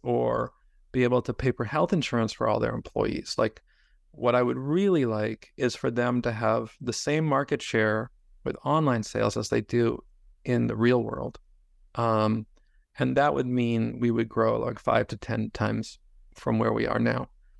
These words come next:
And if we could do that, then there would be, first of all, it'd be much easier to open a bookstore. It'd be much easier to make a living as a bookstore owner. Um, bookstore employees could be paid more fairly,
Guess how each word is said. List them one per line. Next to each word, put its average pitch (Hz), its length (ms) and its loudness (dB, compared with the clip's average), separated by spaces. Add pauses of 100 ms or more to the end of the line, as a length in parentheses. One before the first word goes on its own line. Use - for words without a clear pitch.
(200)
And 120 80 -2
if 113 100 -4
we 120 280 0 (520)
could 117 160 -4
do 113 180 0
that, 139 540 0 (480)
then 131 560 2 (200)
there 123 120 2
would 117 160 0
be, 117 320 -4 (520)
first 131 240 0
of 123 60 2
all, 113 100 4
it'd 107 100 -2
be 110 80 0
much 120 260 0
easier 113 220 0
to 107 80 0
open 120 200 0
a 123 40 2
bookstore. 120 440 0
It'd 107 100 -2
be 107 80 -6
much 117 320 -2 (160)
easier 123 280 0
to 113 60 2
make 107 160 0
a 104 60 -4
living 127 400 0
as 127 100 0
a 127 60 -6
bookstore 120 400 -2
owner. 113 380 0 (460)
Um, 107 380 2
bookstore 123 340 -2
employees 117 400 -2
could - 100 -16
be 117 80 0
paid 113 420 -2
more - 160 -2
fairly, 131 600 0